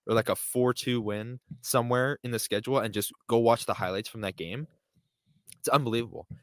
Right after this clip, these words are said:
Every, like, half decent chance that's going towards the net, the crowd is, like, fully expecting it to hit, like, go in. And they're, like, super loud. Every time they score, it's, like,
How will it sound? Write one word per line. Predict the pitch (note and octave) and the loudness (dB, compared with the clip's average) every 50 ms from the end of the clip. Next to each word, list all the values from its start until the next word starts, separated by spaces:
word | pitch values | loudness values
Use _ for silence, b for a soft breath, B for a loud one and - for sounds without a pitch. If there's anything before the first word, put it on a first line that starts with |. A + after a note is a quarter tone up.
| _ - - | _ -2 2
Every, | C3+ D#3 D#3 G3+ C4+ | 4 4 4 4 2
like, | C#4 E3 C#3 - - | 4 2 0 -2 -6
half | - - - B2 C#3 D3 - - | -6 2 6 6 6 6 4 -2
decent | - B2 B2 - C3 - A#2+ | -2 -2 -2 0 -2 -2 -4
chance | - - G2 F2 F2 A2+ C#3+ - - - - - _ _ _ _ - - - - - | -2 -2 -2 -2 -2 -4 -4 -6 -8 -12 -12 -14 _ _ _ _ -20 -20 -12 -2 4
that's | - A2 - - | 4 4 4 6
going | - A#2+ A#2+ B2 A#2+ | 4 6 4 4 2
towards | - B2+ A#2 A#2+ B2 A#2+ - | 0 2 4 4 4 4 2
the | A2+ G2+ | 0 0
net, | F2+ F2+ B2 F3 - - _ _ _ _ - | 2 2 0 0 -2 -6 _ _ _ _ -2
the | C3+ | -2
crowd | C3 - - C#3+ C3 C#3 D3+ D#3 | 0 2 6 8 8 8 8 8
is, | D3+ C#3 - | 6 4 4
like, | C3+ A#2 - - - | 4 2 2 0 -8
fully | - - - - E3 D3+ D3 D3 D3 | -14 -8 0 6 8 8 8 8 6
expecting | C3+ B2 - - - A2 A2 - C#3 C#3+ | 4 2 -2 0 0 0 0 0 -2 -2
it | D3 C3+ - | -2 -2 -4
to | C3+ A2+ | -4 -2
hit, | C3 A2+ - _ _ - | -2 -2 -4 _ _ -8
like, | G#2+ G#2+ G2+ F#2+ _ | -4 -4 -4 -4 _
go | - A2 G2 F#2 | 0 0 0 0
in. | D#2+ D2 D#2+ D#2+ _ _ _ _ _ - - | -2 -6 -12 -18 _ _ _ _ _ 0 0
And | B2 A#2+ | 2 4
they're, | B2 A#2+ A#2 | 6 6 6
like, | A#2 A2 G#2 _ b b b b b b b b b b _ _ - B2+ B2 A2+ | 4 2 2 _ b b b b b b b b b b _ _ -14 -14 -10 -4
super | - - - - F3 F#3 - D#3+ D#3 C3+ | -2 -2 0 2 0 0 2 2 2 4
loud. | A2+ G#2+ G#2+ A2+ A2+ A#2+ A#2+ - | 6 6 6 6 4 4 2 2
Every | B2+ C3+ C#3 C#3 | 2 2 2 2
time | - D#3+ C#3+ | -2 -2 -2
they | C3 A2+ | 0 -2
score, | - - - A2+ G#2+ A#2 B2 | -2 -2 0 0 2 2 2
it's, | B2+ - - | 0 0 -2
like, | A2+ G2 F2+ | -4 -4 -4